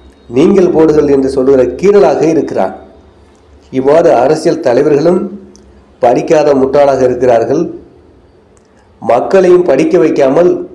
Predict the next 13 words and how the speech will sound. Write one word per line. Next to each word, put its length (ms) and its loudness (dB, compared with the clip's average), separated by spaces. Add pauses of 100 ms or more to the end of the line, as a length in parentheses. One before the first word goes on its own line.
(600)
அவர்கள் 420 2
அவர்களுடைய 600 2
முட்டாளாக 440 0
இருக்கிறார்கள் 540 0
என்று 340 -2 (1300)
கல்வி 500 2
அறிவை 220 0
பற்றி 380 -2 (680)
அப்போதே 560 0 (300)
பசும்பொன் 380 -2
முத்துராமலிங்க 600 0
தேவர் 280 0
பேசியிருக்கிறார். 680 -2